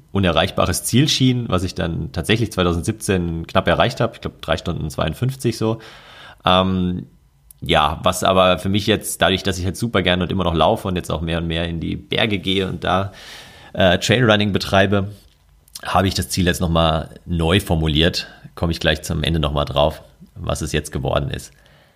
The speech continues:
Ja, dann dieses Thema eigene Apartments. Also irgendwie ist immer so mein Traum, mal irgendwie ein Haus oder eine Wohnung oder so oder auch mehrere <laughs> Wohnungen, wie auch immer, am Wasser zu besitzen, ob es jetzt ein See ist oder das Meer ist oder beides.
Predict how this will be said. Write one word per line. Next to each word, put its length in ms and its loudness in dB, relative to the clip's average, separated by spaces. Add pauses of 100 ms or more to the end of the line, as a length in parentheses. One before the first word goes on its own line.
(500)
Ja, 180 2
dann 180 0
dieses 160 2
Thema 300 0
eigene 280 0
Apartments. 480 -6
Also 140 -2
irgendwie 300 4
ist 120 -2
immer 160 0
so 80 -2
mein 180 2
Traum, 500 0
mal 340 2
irgendwie 220 0
ein 120 -4
Haus 400 0
oder 460 2
eine 260 -2
Wohnung 320 0
oder 240 0
so 180 -2
oder 160 -2
auch 80 -2
mehrere 340 2
<laughs> 0 -
Wohnungen, 340 2
wie 80 0
auch 80 -2
immer, 280 0
am 220 -4
Wasser 260 2
zu 140 -4
besitzen, 420 -2
ob 60 -4
es 80 -6
jetzt 140 -6
ein 60 -2
See 240 4
ist 140 2
oder 140 -2
das 120 -4
Meer 300 2
ist 240 -2
oder 140 -2
beides. 500 0